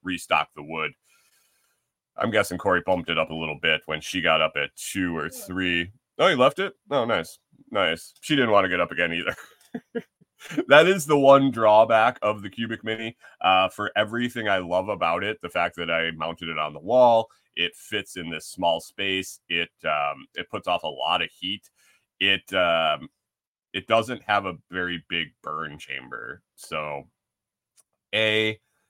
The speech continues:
Speaker 1: I have to do extra prep work to get the wood small enough to go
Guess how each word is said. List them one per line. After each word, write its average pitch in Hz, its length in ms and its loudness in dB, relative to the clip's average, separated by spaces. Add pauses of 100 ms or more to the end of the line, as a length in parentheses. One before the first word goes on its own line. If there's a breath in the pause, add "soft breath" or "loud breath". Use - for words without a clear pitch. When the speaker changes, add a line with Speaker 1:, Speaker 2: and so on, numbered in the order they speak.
(140)
Speaker 1:
I - 80 8
have 101 160 6
to 85 80 -18
do 95 240 -2
extra 95 260 -4
prep 98 320 -2
work 92 380 -4 (160)
to 92 480 -4
get 92 180 -8
the - 80 -12
wood 87 260 -8
small 98 520 2
enough 90 300 -2
to 80 100 -18
go 85 420 -4